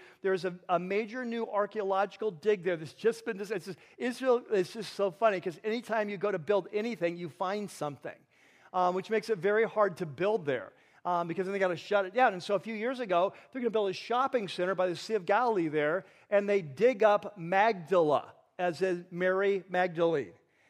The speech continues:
And it's a major city. They had never discovered it before. And so now there's an archaeological dig. And so they have discovered this synagogue at Magdala that goes to the time of Christ, first century synagogue.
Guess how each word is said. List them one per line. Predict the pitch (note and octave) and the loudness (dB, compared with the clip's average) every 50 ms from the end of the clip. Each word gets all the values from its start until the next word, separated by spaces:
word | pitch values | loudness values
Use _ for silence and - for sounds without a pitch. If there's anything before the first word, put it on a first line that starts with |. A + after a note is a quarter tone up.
| _ _ _ _ - | _ _ _ _ 2
And | F#3+ G3 F#3+ | 4 4 6
it's | G3 G3 F3 - G3+ | 4 2 2 2 2
a | G3 | 2
major | F#3 F#3 F#3 F#3 F#3 G3 A3+ A3 F3+ A#3+ B3+ A#3 | 2 2 2 4 4 4 4 2 0 -4 -4 -4
city. | - - - A3+ A3+ A3 A3+ A3+ A3+ | -6 -4 0 0 2 2 2 -2 -2
They | - F#3 F3 | 0 2 2
had | F3 D#3+ | 2 2
never | D#3+ F#3 G3 G3 A3+ G#3+ | 2 2 2 2 2 -2
discovered | G#3+ E3 - - A3 G#3+ A3 | -6 -4 0 2 2 2 2
it | A3+ | 0
before. | G3+ G3+ - - F#3+ F#3 F3+ G#3 F#3 G3+ - - - - - - | -2 -6 -6 -2 0 2 4 4 4 4 2 -4 -16 -12 -6 -4
And | F#3+ F3+ | -4 -4
so | D#3+ - G3+ G3 | -2 -2 -2 2
now | G3 F#3+ G3 A3 | 4 4 4 4
there's | A#3+ B3 A3+ - | 4 2 0 -2
an | A3+ | -2
archaeological | - F3+ F#3 F3+ G3 F3+ F3+ F3+ F3 F3 A3 A3 | -2 -2 -2 0 0 0 0 0 0 -2 -4 -2
dig. | F#3+ C4+ C4 | 0 0 0
And | G3+ F3+ | -2 -2
so | - G#3+ | -4 -2
they | G#3+ G#3 A3 | 2 2 2
have | A3 F3 | 2 2
discovered | G3 G#3 E3+ - - - - A3 C4+ C4+ A3+ A#3+ A3+ A3 E3+ | -2 -8 -10 -10 -10 -4 0 2 2 2 2 2 0 2 2
this | G#3+ G#3+ G#3 - | 0 0 0 -2
synagogue | - - - A3 C4 C#4 C4 A3 E3 D#3+ E3+ F3 F#3+ F#3 | -6 -4 0 0 0 2 0 0 2 2 4 4 2 2
at | G#3 G3+ G#3 A3 - - _ _ - | 2 2 0 0 -2 -10 _ _ -12
Magdala | G3 G#3+ B3+ C#4 C#4+ A3 G3+ G3+ F3+ F3 F3+ | -6 -2 0 0 0 2 2 2 4 4 2
that | F3 F3+ | 2 0
goes | F#3+ G#3 G3+ - | 0 -2 -2 -2
to | - | -4
the | A3 G#3 | -8 -6
time | - - D#3+ E3+ F3+ G#3 | -6 -4 -4 -4 -2 -4
of | G#3 - | -6 -8
Christ, | - - A#3+ G#3+ D3+ - - | -4 -2 0 0 0 -2 -4
first | F3+ F3+ F#3 - | -6 -6 -6 -4
century | - F#3 F#3 E3+ - F#3+ F#3+ F#3 | -6 -8 -6 -6 -6 -6 -6 -6
synagogue. | - - G#3+ G#3 F#3 D#3 C3+ A#2 | -4 -4 -4 -2 0 0 -2 -2